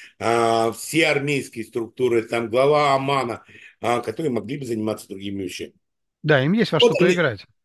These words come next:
Speaker 1: д-, да,
Speaker 2: Я просто
Speaker 1: и
Speaker 2: поясню
Speaker 1: они
Speaker 2: нашим зрителям, что, ну, Моссад и Шабак все знают, как бы Моссад это как Ц Р У, Шабак это как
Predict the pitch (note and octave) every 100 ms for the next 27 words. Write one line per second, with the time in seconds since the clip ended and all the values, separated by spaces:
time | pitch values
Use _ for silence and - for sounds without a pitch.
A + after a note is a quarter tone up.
0 | _ _ - B2+ B2+ B2+ D3 - E3+ E3+
1 | C#3 D3 E3+ - F#3 E3+ D3 E3+ D#3+ A3
2 | G3 D#3+ C#3 - D#3 D3+ D#3 - E3+ C#3+
3 | - C#3+ C#3 B2+ - C3+ G3 C#4 G3 -
4 | - A#2+ A#2+ - - - - C#3+ F#3 D3
5 | C3 C3+ C3 - - D#3 G3+ C4+ - E3
6 | D3+ C3 B2 B2+ C3+